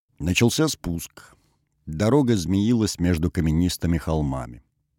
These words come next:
Через открытое окно приятно дул ветер, а в голове выстраивались интересные мысли. "О чем задумался, Леша?"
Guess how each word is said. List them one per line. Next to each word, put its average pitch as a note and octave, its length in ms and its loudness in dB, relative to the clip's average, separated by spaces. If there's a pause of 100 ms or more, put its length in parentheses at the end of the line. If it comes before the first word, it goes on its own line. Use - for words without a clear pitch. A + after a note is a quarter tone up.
(240)
Через E2 280 -2
открытое F2 560 -4
окно F#2 320 0
приятно D#2+ 560 -2
дул D2 260 -6
ветер, E2 460 0 (560)
а F2 100 -6
в E2+ 80 -2
голове A2+ 360 2
выстраивались A2+ 840 0
интересные G2 720 0
мысли. A2 560 -2 (1000)
"О F2 100 0
чем D#3+ 240 0
задумался, C#3+ 580 0
Леша?" G#2 420 0